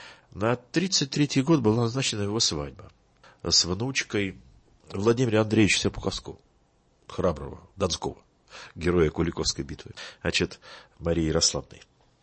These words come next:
И вот на этой свадьбе произошел эпизод, э, который послужит поводу, казус белли, повод к войне. Эпизод полностью спровоцировала Софья Витовна.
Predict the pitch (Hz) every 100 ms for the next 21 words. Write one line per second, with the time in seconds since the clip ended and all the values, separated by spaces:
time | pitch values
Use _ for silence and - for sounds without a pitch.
0 | - - - 117 120 - - - - 95
1 | 107 - 156 170 151 - 160 151 117 101
2 | 98 98 - 98 82 - 80 92 92 -
3 | - 73 69 - - 85 78 82 - 78
4 | 80 - 85 73 76 95 82 80 71 76
5 | 69 - 90 71 - 78 73 65 67 -
6 | _ _ - - - - 117 160 220 202
7 | - 185 151 - - 107 104 - 117 95
8 | 82 87 - 76 73 - - -